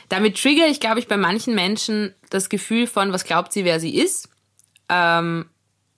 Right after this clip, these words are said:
was glaubt diese Frau, wer sie ist, dass sie sich diesen Raum nimmt? Ähm, und damit, und ich will aber nicht sagen, dass diese Menschen, die dann glauben, dass ich arrogant bin,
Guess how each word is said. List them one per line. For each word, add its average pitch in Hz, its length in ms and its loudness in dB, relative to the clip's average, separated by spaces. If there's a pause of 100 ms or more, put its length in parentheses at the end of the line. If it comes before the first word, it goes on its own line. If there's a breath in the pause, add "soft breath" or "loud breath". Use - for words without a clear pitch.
(120)
was 185 200 -2
glaubt 160 280 -4
diese 185 180 -2
Frau, 175 300 -2
wer 185 100 0
sie 185 140 -6
ist, - 180 -6
dass 185 140 -2
sie 175 80 -6
sich 175 160 -6
diesen 175 200 -4
Raum 165 320 0
nimmt? 285 360 -2 (180)
Ähm, 170 200 0
und 202 180 -2
damit, 240 240 2
und 233 200 4
ich 226 100 0
will 285 120 4
aber 247 120 2
nicht 269 180 2
sagen, 220 200 2
dass 220 100 -2
diese 202 200 -2
Menschen, 202 300 -2
die 196 60 -2
dann 180 120 0
glauben, 170 180 0
dass 202 80 -4
ich 180 120 -6
arrogant 170 320 -2
bin, 208 120 0